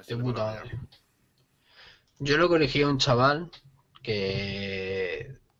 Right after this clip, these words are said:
Speaker 1: que me molaba siempre cómo tocaba porque lo conocí por Marilyn Manson.
Speaker 2: Ujú.
Speaker 1: Estoy hablando de John cinco en este caso.
Speaker 2: John Five,
Speaker 1: Ese
Speaker 2: joder,
Speaker 1: tío
Speaker 2: llámale John Five. <laughs>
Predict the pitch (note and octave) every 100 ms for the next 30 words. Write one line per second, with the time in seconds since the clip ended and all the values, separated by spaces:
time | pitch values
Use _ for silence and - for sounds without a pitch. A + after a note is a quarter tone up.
0 | _ _ _ _ - C3+ C3+ C#3+ E3+ E3
1 | E3+ E3+ D3+ C#3 C3 C3+ D#3 D#3+ C#3 B2
2 | B2 A#2+ A#2+ A#2+ C#3+ C#3 B2 A#2 A#2 B2
3 | A#2 A2 A#2 E3 E3+ A#2+ A2+ C3 _ _
4 | _ _ _ B2 - - - C3 B2+ B2
5 | C#3+ D3 A2+ G#2 A2 A2 A2+ A#2 A2 A2
6 | G#2 A#2 D#3+ C3 G#2 - - _ _ _
7 | _ - A2 - C3+ A#2+ C#3 D3+ E3 E3+
8 | D#3+ E3 D3 D3 D#3+ - C#3+ D3 -